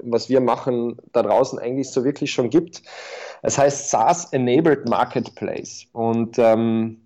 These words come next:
also in, leicht erklärt heißt's, dass wir Angebot und Nachfrage über ein Marketplace, äh, zusammenführen, ähm,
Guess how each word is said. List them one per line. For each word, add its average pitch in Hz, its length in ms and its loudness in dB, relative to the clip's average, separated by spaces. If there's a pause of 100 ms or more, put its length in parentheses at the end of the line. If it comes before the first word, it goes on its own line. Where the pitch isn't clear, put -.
(320)
also 120 260 4 (220)
in, 120 280 -6 (520)
leicht 131 340 2
erklärt 135 480 2
heißt's, 127 320 -2
dass 120 200 -2
wir 120 260 4
Angebot 131 420 0
und 120 100 -2
Nachfrage 120 480 0
über 120 100 -2
ein 113 100 -4
Marketplace, 120 1160 -4
äh, 110 340 4
zusammenführen, 160 1080 0 (540)
ähm, 113 460 2